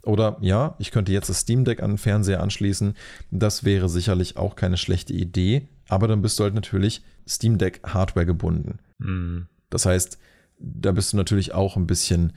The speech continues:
Speaker 1: an gewisse Restriktionen der Hardware eben gebunden. Na gut, also so viel mal zum Button-Layout. Dann gibt's noch einen Steam-Button links unten und einen drei,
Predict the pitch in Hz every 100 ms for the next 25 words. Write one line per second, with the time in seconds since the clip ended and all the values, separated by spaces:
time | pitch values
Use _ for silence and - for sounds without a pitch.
0 | - - 95 92 90 95 92 - 92 -
1 | 95 95 87 85 87 - 80 80 90 85
2 | 80 90 85 - - - - - 131 104
3 | - 98 101 156 160 131 120 - 92 110
4 | 135 123 127 117 107 107 98 92 - 131
5 | 147 131 135 110 104 - 160 - 139 98
6 | 104 95 98 104